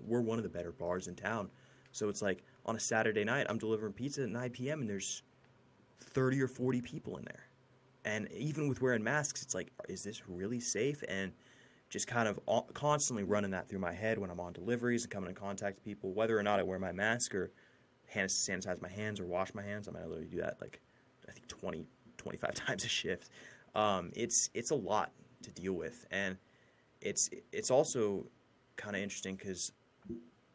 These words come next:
you start to develop hypochondria a little bit. And we're gonna talk a little bit more about that, but you, you, something goes wrong for a second. You know, your breath gets a little short like me 'cause I have anxiety. I have all these panic attacks and I can't breathe as well.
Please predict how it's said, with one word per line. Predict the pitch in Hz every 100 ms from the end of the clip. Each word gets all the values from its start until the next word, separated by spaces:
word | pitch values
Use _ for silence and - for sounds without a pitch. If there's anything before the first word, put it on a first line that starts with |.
| - - - - - 101
you |
start | 101 - 131
to | -
develop | 101 117 151 -
hypochondria | 92 - - 107 135 92
a |
little | - -
bit. | -
And | -
we're | 92
gonna | 87
talk | - -
a |
little | - 50
bit | -
more | -
about | - -
that, | 107 127 -
but | 90 - - - - _ _ - 64
you, | 107 110 -
you, | 110 - -
something | - - 117 113
goes | 110 104
wrong | 92 95 123
for | - -
a |
second. | - - - 92
You | 95
know, | 95
your | 92 87 85 - - - _ _
breath | 90 90 -
gets | -
a | 98
little | 95
short | - 98 -
like | 95 -
me | 87
'cause | 92 -
I | 85
have | 87
anxiety. | 85 87 82 101 113
I |
have | -
all | 82
these | 85 80
panic | - 92 101
attacks | 85 82 -
and | -
I |
can't | - 85
breathe | 95 98 123
as | -
well. | - -